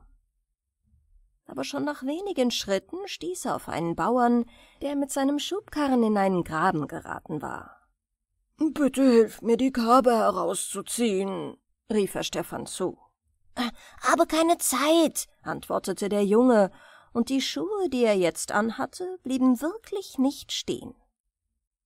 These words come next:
Sie trugen ihn schnell an dem Mann im Graben vorbei, und bald wurde der Kirchturm der Stadt sichtbar.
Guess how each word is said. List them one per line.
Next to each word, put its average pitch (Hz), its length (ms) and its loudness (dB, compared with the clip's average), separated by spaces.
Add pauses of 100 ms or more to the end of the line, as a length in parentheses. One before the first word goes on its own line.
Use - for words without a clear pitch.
(180)
Sie 277 200 -6
trugen 302 360 -2
ihn 294 160 0
schnell 381 340 -2
an 285 160 4
dem 240 160 4
Mann 220 160 4
im 214 140 2
Graben 180 360 2
vorbei, 156 640 -4 (280)
und - 240 -12
bald 269 440 -4
wurde 302 180 -4
der 330 160 -2
Kirchturm 233 580 0
der 247 160 -2
Stadt - 340 -4
sichtbar. - 640 -14